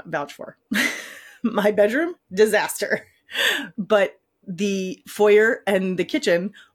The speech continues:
were clean and neat and not chaotic because that's where we spent ninety percent of our time.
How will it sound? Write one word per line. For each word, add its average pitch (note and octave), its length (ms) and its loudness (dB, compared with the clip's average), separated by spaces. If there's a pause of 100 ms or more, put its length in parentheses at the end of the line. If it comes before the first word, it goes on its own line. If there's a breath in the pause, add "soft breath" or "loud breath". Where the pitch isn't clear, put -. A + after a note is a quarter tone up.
were F3+ 220 2
clean F#3 500 -2
and E3 360 -4
neat F#3+ 300 -6 (100)
and E3+ 400 -4
not F#3 280 0
chaotic D3+ 540 -2
because F3+ 220 -6
that's G#3+ 200 -2
where G3 120 -4
we F#3+ 100 -4
spent D#3 260 -6
ninety E3 340 -6
percent D#3 340 -10
of D3 100 -10
our - 100 -10
time. F#3 560 -4